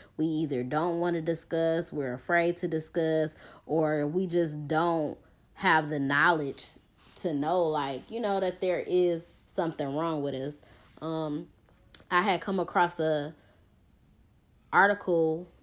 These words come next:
on the internet that said that millennials are the therapy generation, and it was saying that people in their twenties and thirties are seeking mental help more often now, and that we're changing the nature of treatment.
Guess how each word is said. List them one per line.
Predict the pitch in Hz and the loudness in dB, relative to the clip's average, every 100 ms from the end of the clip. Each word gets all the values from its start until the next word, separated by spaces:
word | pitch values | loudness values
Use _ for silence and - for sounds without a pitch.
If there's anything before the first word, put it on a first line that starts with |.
| _ | _
on | 143 151 | -8 -4
the | 151 | -4
internet | - 180 175 160 151 | -2 -2 0 0 0
that | 156 | -4
said | - 165 151 | 0 0 2
that | 147 | 0
millennials | 139 139 147 185 196 165 151 - | 0 -2 0 0 2 2 0 -4
are | 160 | -4
the | 151 | -4
therapy | 147 160 196 202 196 160 | -4 0 2 2 -2 -4
generation, | 147 151 151 143 151 - 143 | -2 -2 0 -2 -4 -6 -6
and | 143 | -4
it | 143 | -6
was | 143 | -6
saying | - 151 143 | -6 -4 -6
that | 139 | -8
people | - 196 156 | -8 -8 -4
in | 156 | -2
their | 156 143 | -2 -4
twenties | - 180 170 165 156 | -4 -2 0 -2 -4
and | 147 | -4
thirties | 160 160 156 151 | -2 0 0 -2
are | 139 147 | -4 -6
seeking | - 170 160 151 | -2 -2 -2 -2
mental | 160 156 151 | -2 -4 -6
help | 147 156 139 | -2 0 0
more | 147 156 | -2 -4
often | 92 151 156 175 165 | 2 0 2 -2 -2
now, | 160 160 156 - - - 143 | 0 0 -2 -6 -20 -14 -6
and | 160 | -2
that | 160 147 135 | -2 -2 -2
we're | 170 180 | 2 2
changing | 175 - 170 165 151 147 | 0 -4 -2 -2 -2 -2
the | 143 | 0
nature | 147 - - 135 | 0 -2 -4 -6
of | 135 | -6
treatment. | - 165 123 123 117 | -6 -4 -4 -6 -6